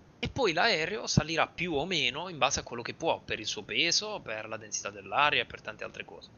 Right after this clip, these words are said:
Quindi non confondete la, la spinta vera e propria dell'aereo con la velocità determinata dal cost index, per cui cost index basso, zero,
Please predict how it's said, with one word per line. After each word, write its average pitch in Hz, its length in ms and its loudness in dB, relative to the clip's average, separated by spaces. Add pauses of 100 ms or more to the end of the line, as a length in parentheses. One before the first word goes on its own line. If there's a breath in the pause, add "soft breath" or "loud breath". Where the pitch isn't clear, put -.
(540)
Quindi 117 300 2 (920)
non 180 160 2
confondete 131 800 0 (600 loud breath)
la, 123 220 0
la 123 160 -2
spinta 165 680 0 (120)
vera 107 180 -4
e - 20 -16
propria 104 340 0
dell'aereo 123 760 2 (380)
con 160 600 0
la 143 340 4
velocità 156 580 2
determinata 147 500 0
dal 123 100 2
cost - 300 -8
index, 104 400 -8
per - 180 2
cui 104 320 -10
cost - 220 -8
index 220 300 2
basso, 139 500 4 (220)
zero, 123 480 -2